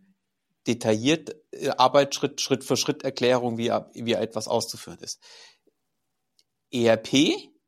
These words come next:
unser E-R-P-System, aktuelle Nutzung, bitte schau in der I-T-Übersicht. C R M, unser Customer Relationship System, bitte guck da rein. Ja, also ein paar, wirklich so ein paar Abkürzungen im Unternehmen und was so,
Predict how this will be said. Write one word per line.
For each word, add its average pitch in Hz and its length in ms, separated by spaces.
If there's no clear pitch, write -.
unser 123 360
E-R-P-System, 120 1080
aktuelle 113 600
Nutzung, 190 680
bitte 127 220
schau 120 340
in 117 140
der 110 140
I-T-Übersicht. 104 840
C 123 240
R 123 160
M, 117 260
unser 107 240
Customer 117 440
Relationship 120 540
System, - 440
bitte 117 240
guck - 320
da 113 200
rein. 101 280
Ja, 110 160
also 120 200
ein 113 80
paar, 117 180
wirklich 151 240
so 143 80
ein 123 60
paar - 260
Abkürzungen 156 720
im 123 180
Unternehmen 127 680
und 120 180
was 120 140
so, 123 180